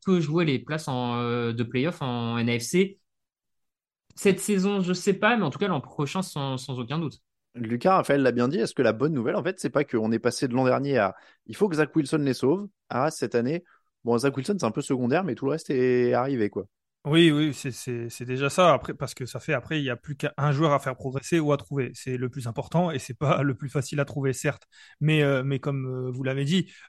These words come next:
Speaker 3: euh, il y a tout autour qui commence à vraiment, euh, élever, élever son niveau. J'ai envie de dire, en plus,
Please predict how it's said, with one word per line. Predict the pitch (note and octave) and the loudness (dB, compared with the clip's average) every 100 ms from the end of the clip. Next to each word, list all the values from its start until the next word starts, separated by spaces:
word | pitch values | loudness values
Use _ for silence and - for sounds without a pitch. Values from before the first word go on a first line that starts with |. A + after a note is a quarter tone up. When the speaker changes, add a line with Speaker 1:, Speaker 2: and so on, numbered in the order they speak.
| B2 | -8
Speaker 3:
euh, | |
il | B2+ | -6
y | |
a | A#2+ | -6
tout | - F#3 D#3+ | -2 -2 0
autour | D3 - F#3 - | -2 0 -4 -4
qui | C#3 | -6
commence | D3 C#3 C#3+ | -4 -4 -4
à | C3 | -4
vraiment, | A#2 C#3+ D#3 C#3+ C3+ | -2 0 2 0 0
euh, | |
élever, | B2 C3 B2+ C#3 C3 | -2 -4 -2 -2 -2
élever | C#3 C3 B2 | -4 -6 -6
son | C3+ | -4
niveau. | C#3 F3 F3+ | -2 2 2
J'ai | B2+ | 2
envie | B2+ | -2
de | B2+ | -2
dire, | C#3 | -2
en | B2+ | -2
plus, | D#3 C#3+ | -4 -6